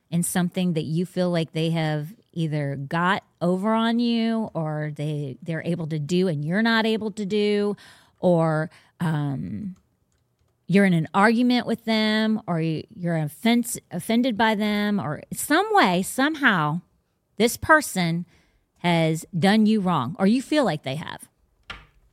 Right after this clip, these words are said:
or they're getting treated better than you, you are, or whatever the case may be. Um, what happens is you have these conversations in your mind. Either you have a conversation to them about them,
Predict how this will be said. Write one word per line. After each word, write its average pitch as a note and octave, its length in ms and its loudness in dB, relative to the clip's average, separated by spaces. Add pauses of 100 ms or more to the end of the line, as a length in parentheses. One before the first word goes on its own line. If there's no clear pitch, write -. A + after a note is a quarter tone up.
(200)
or G#3 220 0 (280)
they're A3+ 140 2
getting A#3 200 0
treated F#3 440 -2
better D#3 240 -4
than C#3+ 200 -6
you, C3+ 180 -10 (160)
you E3+ 220 -2
are, G2 180 -8
or D3+ 40 -6
whatever G3 260 -2
the F3+ 80 -8
case - 220 -6
may D3+ 120 -6
be. - 260 -12 (1040)
Um, E3 400 4 (280)
what F3+ 120 2
happens C4+ 400 6
is F3 160 0
you G#3+ 80 2
have A3+ 160 2
these F3 180 -2
conversations E3+ 720 -2
in D#3 100 0
your D3+ 120 -2
mind. F3 360 -4
Either E3+ 160 -2
you D#3+ 140 -2
have E3 140 -2
a D#3 40 -8
conversation D#3 840 -6 (460)
to B3+ 200 2
them G#3+ 380 2
about E3+ 380 0
them, D#3+ 320 -4